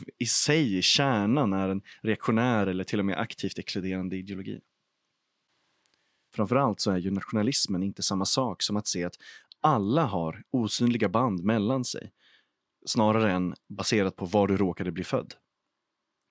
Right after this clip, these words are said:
Sen blev talet lite bättre. Andersson tog upp bildningsidealet, hur friskolelobbyn kämpar med näbbar och klor för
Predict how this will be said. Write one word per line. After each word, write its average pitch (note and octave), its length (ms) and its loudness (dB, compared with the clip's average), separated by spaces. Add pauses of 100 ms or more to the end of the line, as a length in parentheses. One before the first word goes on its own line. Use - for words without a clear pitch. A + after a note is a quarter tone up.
(1600)
Sen E3+ 180 2
blev A2+ 120 4
talet F2 340 -4
lite F#2+ 160 -6
bättre. - 420 -6 (800)
Andersson A#2 340 4
tog A#2 160 2
upp G#2 140 0
bildningsidealet, G2 1300 0 (240)
hur A2 100 -4
friskolelobbyn A#2 1000 4
kämpar A2+ 540 2
med F#2+ 200 0 (300)
näbbar A2 680 4
och G2 180 0
klor A#2+ 500 6
för F#2+ 300 0